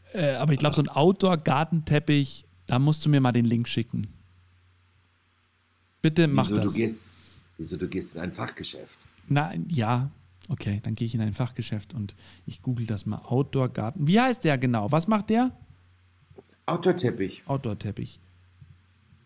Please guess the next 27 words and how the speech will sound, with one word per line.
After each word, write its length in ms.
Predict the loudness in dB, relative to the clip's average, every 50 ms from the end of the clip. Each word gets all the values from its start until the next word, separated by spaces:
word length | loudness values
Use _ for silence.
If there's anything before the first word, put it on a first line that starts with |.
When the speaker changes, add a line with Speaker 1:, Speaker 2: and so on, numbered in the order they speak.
| _ _ _ _ _ _ _ _ _ _ _ _ _ _ _ _
Speaker 1:
Outdoor-Teppich. 920 | -8 -8 -8 -8 -8 -12 -12 -12 -12 -14 -16 -14 -12 -12 -14 -14 -16 -20 -20 -20 -20 _ _ _ -20 -20 -20 _ _ _ _ -20 -20 -20 -20 _ _ _ _ _ _ _ _
Gucke 200 | _ -8 -6 -4
ich 100 | -4 -2
mir 140 | 0 0 0
mal 200 | 0 -2 -4 -6
an. 120 | -8 -10 -12 -16 -20 -20 -20 _ _
Olaf. 340 | -8 -4 -2 -2 -2 -4 -6 -6
Speaker 2:
Es 180 | -6 -4 -2 -2
sieht 200 | -2 -2 -2 -2
halt, 280 | -2 -2 -2 -6 -12 -20 _
es 180 | -6 -6 -2 -2
sieht 180 | -2 -2 0
halt 180 | 0 -2 0 0
wirklich 380 | 0 -2 -2 -2 -6 -6 -6 -6
wohnlich 480 | -4 -2 -2 0 0 0 -2 -2 -2 -6
aus 320 | -4 -4 -6 -6 -8 -4
Speaker 1:
Ja. 220 | -2 2 2 2 2 2
Speaker 2:
dadurch. 460 | 0 -2 -2 -4 -8 -12 -14 -20 -20 _ -6
Speaker 1:
Ja. 300 | -4 -4 -2 -4 -6 -8 -12 _ _ _
Speaker 2:
Und 360 | -6 -6 -6 -6 -8 -14 -18 -20 _ _ _ _ _ _ _ _ _ _ _ _ _ _ _
stylisch. 840 | -12 -12 -2 0 2 4 4 4 4 4 2 0 -2 -6 -10 -12 -16 _
Speaker 1:
Ja. 100 | -2 -2
Speaker 2:
Und 340 | 0 0 -2 -6 -8 -10 -16 -18 _ _
es 140 | -10 -8 -4 -4
hat 160 | -4 -4 -4
was 200 | -6 -6 -6 -6
von, 360 | -4 -4 -4 -2 -4 -6 -8